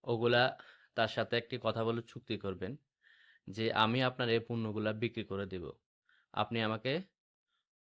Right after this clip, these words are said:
কত টাকাতে দিবেন, আমি কত টাকাতে বিক্রি করব।" সে যত টাকা বলবে বিক্রি করতে, আপনি তত টাকা বিক্রি করবেন না, তার থেকে প্রফিট কমায় বিক্রি করবেন।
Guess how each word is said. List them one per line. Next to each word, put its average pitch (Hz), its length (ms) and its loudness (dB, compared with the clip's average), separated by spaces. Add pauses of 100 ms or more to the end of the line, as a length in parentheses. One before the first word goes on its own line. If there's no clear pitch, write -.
(120)
কত 147 140 0
টাকাতে 117 380 4
দিবেন, 120 420 -2 (140)
আমি 113 260 -2
কত 127 140 0
টাকাতে 104 360 0
বিক্রি 98 340 -8
করব।" 87 300 -10 (1900)
সে 135 260 4
যত 160 220 4
টাকা 147 280 4
বলবে 135 320 2
বিক্রি 131 280 -2
করতে, 127 420 -4 (200)
আপনি 117 400 0
তত 113 200 -2
টাকা 107 220 0
বিক্রি 104 300 -6
করবেন 95 300 -4
না, 71 240 -12 (160)
তার 110 240 0
থেকে 113 220 -6
প্রফিট 113 420 -6
কমায় 113 340 -2
বিক্রি 98 280 -8
করবেন। 76 340 -12